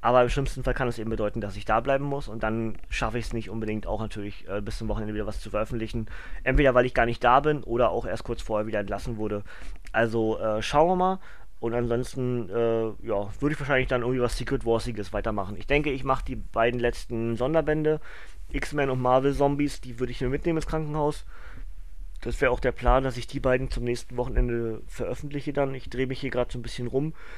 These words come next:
was noch so, ähm, blickweit jetzt steht. Aber ich denke, das wird's dann werden, ja. Aber ihr werdet ja mitbekommen, was nächste Woche da ist. Und, äh, dann wissen wir alle mehr,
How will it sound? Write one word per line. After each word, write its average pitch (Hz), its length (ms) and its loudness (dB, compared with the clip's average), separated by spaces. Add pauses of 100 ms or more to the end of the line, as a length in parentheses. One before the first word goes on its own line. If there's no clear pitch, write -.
(240)
was - 180 -4
noch 147 180 2
so, 160 480 -2
ähm, 135 680 0
blickweit 156 560 2
jetzt 151 160 0
steht. 147 400 2
Aber 123 320 0
ich - 80 -8
denke, 139 240 2
das 127 200 0
wird's - 220 -2
dann 107 160 2
werden, 92 400 -2
ja. 110 200 2 (200)
Aber 147 160 8
ihr 147 60 6
werdet 160 200 8
ja 160 60 6
mitbekommen, 147 400 0
was 123 100 0
nächste 123 240 -4
Woche 107 160 -4
da 107 220 4
ist. - 220 -4
Und, 98 340 -6
äh, 98 220 -6
dann 107 160 -4
wissen 107 160 -4
wir 85 80 -2
alle 92 140 -4
mehr, 85 220 -6